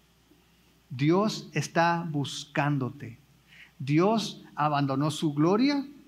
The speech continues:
se vistió de carne para venir y nacer como hombre en este mundo.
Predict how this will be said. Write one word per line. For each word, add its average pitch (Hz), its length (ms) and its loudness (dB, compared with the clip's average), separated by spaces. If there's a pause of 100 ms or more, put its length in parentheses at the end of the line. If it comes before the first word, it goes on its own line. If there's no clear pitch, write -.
(400)
se - 220 2
vistió 165 680 0
de 147 200 0
carne 170 380 2
para 147 240 0
venir 143 280 2
y 170 80 2
nacer 160 400 0
como 147 400 0
hombre 214 280 2
en 185 80 2
este 180 240 -2
mundo. 139 460 -2